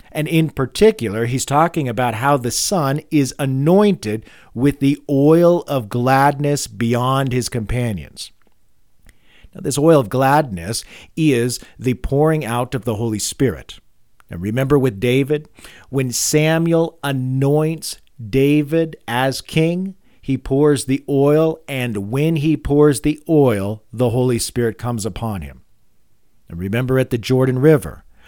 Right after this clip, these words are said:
when John the Baptizer says, "Behold the Lamb of God who takes away the sin of the world," this is a reference to the Son, the Son of God who was sent by the Father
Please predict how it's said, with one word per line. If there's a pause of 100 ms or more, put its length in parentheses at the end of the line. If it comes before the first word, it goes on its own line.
(200)
when
John
the
Baptizer
says,
"Behold
the
Lamb
of
God
who
takes
away
the
sin
of
the
world," (360)
this
is
a
reference
to
the
Son, (840)
the
Son
of
God
who
was
sent (200)
by
the
Father